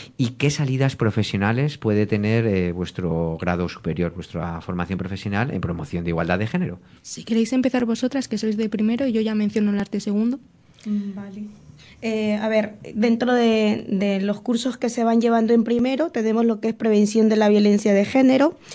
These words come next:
Speaker 3: Por otro lado, tenemos metodología de la intervención social, desarrollo comunita-, comunitario, habilidades sociales, ámbitos, eh, de intervención en la promoción de igualdad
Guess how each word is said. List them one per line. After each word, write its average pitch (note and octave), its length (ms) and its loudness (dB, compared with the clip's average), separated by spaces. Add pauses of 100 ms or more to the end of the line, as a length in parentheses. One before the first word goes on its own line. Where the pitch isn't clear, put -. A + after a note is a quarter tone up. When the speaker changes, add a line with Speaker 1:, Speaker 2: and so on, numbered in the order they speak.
(360)
Speaker 3:
Por A3+ 120 4
otro G#3+ 220 4
lado, A#3 260 6
tenemos A3 360 6
metodología G#3 640 4
de G#3 100 4
la G3+ 380 4
intervención G3+ 640 2
social, B3+ 520 0 (420)
desarrollo G#3+ 680 4
comunita-, G#3 640 2
comunitario, G#3+ 720 2 (380)
habilidades G3+ 640 4
sociales, B3+ 800 2
ámbitos, A3+ 840 2
eh, G3+ 280 2
de G3+ 60 4
intervención G#3 520 4
en G#3 40 6
la G3+ 80 4
promoción G3+ 540 4
de G2+ 340 2
igualdad G3+ 540 2